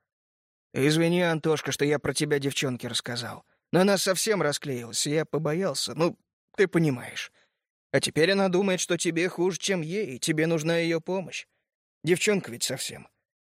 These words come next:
Садится на кровати, опустив голову, едва слышно говорит. «Ей едва шестнадцать исполнилось месяц назад». И, подняв взгляд, упёрся им в глаза Листику. «Пиши, Антошка, туману напусти, мы ж жутко секретны», грустно улыбается.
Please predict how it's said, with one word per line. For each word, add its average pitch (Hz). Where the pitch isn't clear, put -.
Садится 156
на 139
кровати, 160
опустив 147
голову, 156
едва 160
слышно 143
говорит. 123
«Ей 127
едва 135
шестнадцать 135
исполнилось 127
месяц 135
назад». 135
И, 165
подняв 170
взгляд, 165
упёрся 151
им 123
в 127
глаза 127
Листику. 113
«Пиши, 170
Антошка, 151
туману 160
напусти, 151
мы 123
ж 120
жутко 127
секретны», 143
грустно 135
улыбается. 110